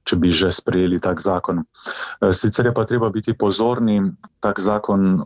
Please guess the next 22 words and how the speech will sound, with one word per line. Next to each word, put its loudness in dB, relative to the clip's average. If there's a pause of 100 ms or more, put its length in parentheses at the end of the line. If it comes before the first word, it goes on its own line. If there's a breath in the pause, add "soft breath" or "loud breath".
na 0
področju 0
tega 0
vašega -2
vprašanja 0
odnosa 0 (480 loud breath)
pacient 0
in 2
pa 0
zdravnik 2 (560 loud breath)
na 2
prvi 2
pogled 0
izgleda 0
povsem 0
prijazen, -2
ne, -4
ker -2
možnost 2
jemanja 2
življenja 0
predstavlja 0